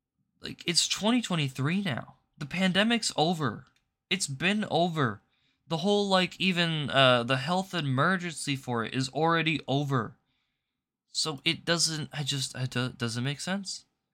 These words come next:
It doesn't make sense anymore. But, you know, it's the, you know, we gotta, gotta maintain that power somehow. Also,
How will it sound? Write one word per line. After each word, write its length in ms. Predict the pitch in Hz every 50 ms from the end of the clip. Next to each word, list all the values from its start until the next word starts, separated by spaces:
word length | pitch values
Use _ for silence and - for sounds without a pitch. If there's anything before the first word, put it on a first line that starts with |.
| _ _ _ _ _ -
It 160 | 147 143 135
doesn't 460 | - 147 143 135 143 143 135 135 151 - -
make 220 | 123 117 113 113 - -
sense 640 | - - - - 101 98 - - - - - - - _ _ _ _ _ _ _ _ _ _ _ _ -
anymore. 540 | 117 117 110 107 107 107 107 107 - - - _ _ _ _ _ _ _ _ _ _ _ _ _ _ _ _ _ _ _ _ _ _ _ _ _ _ _ _ _
But, 220 | - 156 160 - - _
you 140 | - 127 120
know, 200 | 120 135 135 85
it's 380 | 120 123 - - - - - -
the, 400 | - 123 120 85 101 113 85 -
you 140 | 113 120 120
know, 140 | 120 117 98
we 100 | 120 120
gotta, 600 | 123 120 123 127 127 123 123 117 - 67 67 78 -
gotta 240 | 127 123 127 131 127
maintain 440 | 127 127 127 123 - 127 123 123
that 200 | 120 117 107 -
power 560 | - - - 107 104 101 104 104 101 104 120 - _ -
somehow. 1300 | - - - 123 113 107 104 104 104 104 110 _ _ _ _ _ _ _ - 135 131 120 113 101 107 - _ _ _ _ _ _ _ _ _ _ _ _ _ _ _ _ _ _ _ _ _ _ _ _ _ _ _ _ _ _ _ _ _ _ _ _ _
Also, 480 | - 190 202 - - 175 165 175 196